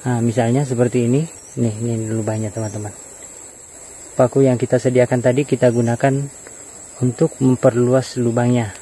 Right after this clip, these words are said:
dengan cara menusukkan ke lubangnya ini.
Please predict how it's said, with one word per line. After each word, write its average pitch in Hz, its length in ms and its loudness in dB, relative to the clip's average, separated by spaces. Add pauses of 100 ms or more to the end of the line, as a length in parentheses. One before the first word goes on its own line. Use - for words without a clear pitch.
dengan 117 320 -4
cara 123 320 0 (560)
menusukkan 123 640 0
ke 127 400 6 (1040)
lubangnya 127 560 2
ini. 147 320 -2